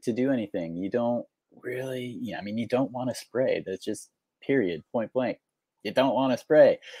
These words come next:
Uh, so you do need to find some alternative methods. Uh, and there's, there's an exception for everything, but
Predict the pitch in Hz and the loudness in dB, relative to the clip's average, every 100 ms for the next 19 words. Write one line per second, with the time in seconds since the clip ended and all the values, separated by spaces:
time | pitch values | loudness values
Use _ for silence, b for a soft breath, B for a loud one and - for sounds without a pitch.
0 | B - 98 90 87 - 120 135 170 131 | B -2 0 2 -2 -4 -6 -4 -2 -4
1 | 98 123 113 - 95 - - 117 110 101 | -2 -4 -4 -6 -8 -8 -6 -6 -4 -4
2 | 107 104 98 104 101 113 - B B - | -2 0 2 0 0 -2 -14 B B 6
3 | 185 185 202 349 330 427 415 370 359 349 | 10 10 6 2 -2 -8 -16 -10 -4 -2
4 | 330 233 226 - 214 - - - 127 110 | -2 0 0 8 8 8 2 6 8 8
5 | 92 - 90 95 120 101 | 6 0 -4 0 4 4